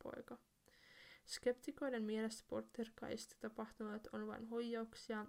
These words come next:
ja väärin tulkittuja luonnontapahtumia, hallusinaatioita tai liian vilkkaalla mielikuvituksella keksittyjä juttuja. Ja ettei tää jakso edes liian lyhyeksi, kerron tähän loppuun kaksi Suomessa tapahtunutta poltergeist-tapausta.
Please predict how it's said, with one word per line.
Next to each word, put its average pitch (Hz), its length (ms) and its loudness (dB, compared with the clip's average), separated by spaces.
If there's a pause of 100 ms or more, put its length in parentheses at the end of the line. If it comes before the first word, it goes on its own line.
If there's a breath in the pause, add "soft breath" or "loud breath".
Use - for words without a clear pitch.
ja 240 80 -6
väärin 226 320 2
tulkittuja 226 580 -6
luonnontapahtumia, 220 960 -2 (360 loud breath)
hallusinaatioita 214 1080 2 (140)
tai 214 160 0
liian 214 240 2
vilkkaalla - 420 -4
mielikuvituksella 214 840 -4
keksittyjä - 600 -6
juttuja. - 480 -6 (1200 loud breath)
Ja - 140 4
ettei 262 320 4
tää 214 220 2
jakso 220 360 2
edes 202 260 0
liian 226 340 4
lyhyeksi, 220 500 0
kerron 220 300 4
tähän 208 240 -2
loppuun 220 460 0
kaksi 214 320 -2
Suomessa 214 480 -2
tapahtunutta 208 640 -4
poltergeist-tapausta. - 1300 -6